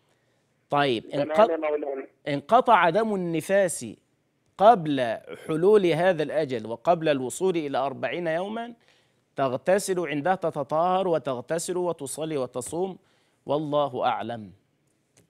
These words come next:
Speaker 2: تمام يا مولانا. السؤال الثاني بقى، آه، آه، إيه حكم ال-، الشغل في الجمعيات بتاعة القروض؟
Speaker 1: الجمعيات بتاعة القروض؟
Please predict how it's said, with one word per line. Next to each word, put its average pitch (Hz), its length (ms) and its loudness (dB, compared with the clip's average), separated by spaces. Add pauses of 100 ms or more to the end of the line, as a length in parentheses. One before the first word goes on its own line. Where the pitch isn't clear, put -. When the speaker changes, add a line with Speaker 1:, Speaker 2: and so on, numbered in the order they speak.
(460)
Speaker 2:
تمام 160 300 -4
يا 160 40 -2
مولانا. 135 460 -2 (100)
السؤال - 360 -6
الثاني 190 340 -4
بقى، 208 200 -2 (600)
آه، 135 40 -2
آه، 131 1160 -2 (140)
إيه 202 100 -2
حكم 220 340 -6
ال-، 143 560 -6
الشغل - 500 -6 (360)
في 147 60 -6
الجمعيات 143 540 -4
بتاعة 170 240 -8
القروض؟ - 480 -4 (1300)
Speaker 1:
الجمعيات 127 340 -4
بتاعة 135 300 -4
القروض؟ 147 580 -2